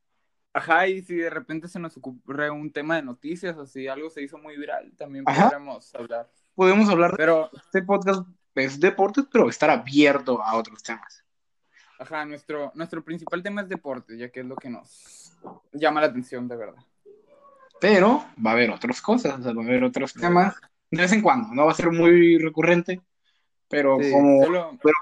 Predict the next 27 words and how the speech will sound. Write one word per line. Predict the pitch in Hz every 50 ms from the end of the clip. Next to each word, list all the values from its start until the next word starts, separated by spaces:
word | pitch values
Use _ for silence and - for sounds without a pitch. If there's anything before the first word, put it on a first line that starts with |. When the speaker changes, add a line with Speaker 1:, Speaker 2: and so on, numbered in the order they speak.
| - 156
Speaker 1:
algo | 156 175 185 196
muy | 202 226 233 226
Speaker 2:
acaban | 214 214 170 190 202 196
Speaker 1:
viral, |
Speaker 2:
de | 185 190
Speaker 1:
lo | - -
Speaker 2:
pasar | 160 156 165
las | 147
Speaker 1:
podemos | - 135 - - 175 160
Speaker 2:
elecciones | 151 143 131 123 - 151 160 165 170 170 160 151
de | 143 143
Estados | 143 - 156 151 151 165
Unidos, | 165 170 175 165 147 139 - _ _ _ _ _ _ _
podemos | - 156 170 175 165
dar | 175 175 175
un | 175 180 180 175
pequeño, | 180 180 180 - 165 170 170 170 175 175 175 175 165 160 147 143 131 127 120 117 113 113
nuestra | 117 123 - - -
opinión | - - - 127 123 131 139 156 170 175 180 175
a | 175 170
cabo | - - 175 180 185 190 190
y | 170 131
ya | 123 123
volver | 127 131 127 127 127 131
a | 135
nuestro, | 131 127 123 - - 120 110
a | 107 95 - -